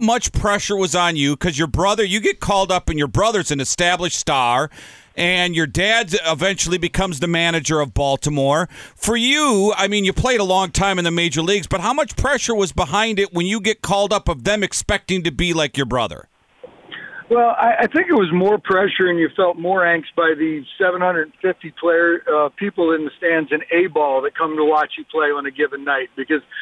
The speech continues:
Speaker 2: that's the fair share of abuse you took, and you kind of felt more pressure. Uh, I was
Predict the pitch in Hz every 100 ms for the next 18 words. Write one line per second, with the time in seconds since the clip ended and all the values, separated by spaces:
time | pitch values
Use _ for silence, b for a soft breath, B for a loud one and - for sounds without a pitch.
0 | B - 196 214 - 165 190 180 - 185
1 | 165 147 - 160 180 - 151 156 151 -
2 | 147 143 170 156 - 160 156 - 143 -
3 | 165 170 - 143 127 B B B B -
4 | 170 208 285